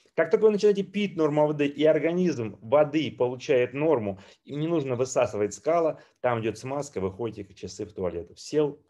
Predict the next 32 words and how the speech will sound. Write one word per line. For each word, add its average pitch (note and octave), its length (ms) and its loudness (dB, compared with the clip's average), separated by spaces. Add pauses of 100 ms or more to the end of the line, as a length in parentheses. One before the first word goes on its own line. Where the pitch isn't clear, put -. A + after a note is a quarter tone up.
(100)
чел, A#2 400 -6 (160)
сходил. F2+ 460 -8 (260)
Ходить C3 180 -8
на B2 100 -4
туалет C3 260 -4
именно G#2 180 -6
так. E2+ 260 -6 (200)
Сел, G#3 440 2 (520)
ну, D3+ 380 -4
минута C3 420 -2
максимум. E2+ 480 -6 (440)
Встал, G#2+ 520 -6
все, F2+ 180 -12
свободен. F2+ 480 -6 (220)
Это A2 140 -10
нормально G#2+ 500 -2
сходил F2 240 -12
в D2+ 40 -18
туалет. D#2+ 280 -8 (800)
Так A#2+ 200 2
должно G2+ 240 0
быть. E2+ 220 -4
У - 100 -6
каждого C#3+ 480 2
второго A#2+ 320 2
человека G2+ 300 0
на F#2+ 100 -2
земле G#2 240 -6
есть G#2 140 -8
с - 20 -14
этим F#2+ 180 -10
проблема. E2+ 400 -8